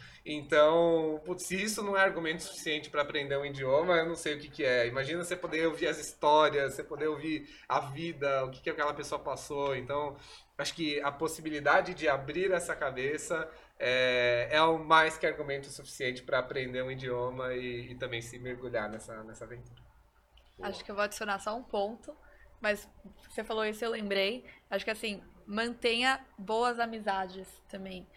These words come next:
Speaker 2: Porque acho que tem muitas pessoas que voltam pro Brasil e, ah, tá bom, foram pessoas que eu conheci lá e acabou.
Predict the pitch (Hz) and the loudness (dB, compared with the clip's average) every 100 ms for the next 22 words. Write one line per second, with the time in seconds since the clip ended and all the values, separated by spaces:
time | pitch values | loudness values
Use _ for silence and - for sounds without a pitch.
0 | - - 214 214 233 220 254 254 233 233 | -20 -4 -2 0 -2 -2 -2 -4 -4 -6
1 | - 214 214 220 233 220 214 202 190 202 | -8 2 4 4 0 -6 -2 0 0 0
2 | 233 240 220 208 208 226 226 185 214 208 | 0 0 0 -2 2 4 4 2 -2 -4
3 | 220 208 208 202 208 208 214 - 214 202 | -4 -4 -8 -8 -8 -10 -10 -6 -6 -6
4 | 208 196 214 220 208 202 - _ _ - | -4 4 6 6 2 -6 -18 _ _ -8
5 | - 196 202 247 | -4 0 0 -2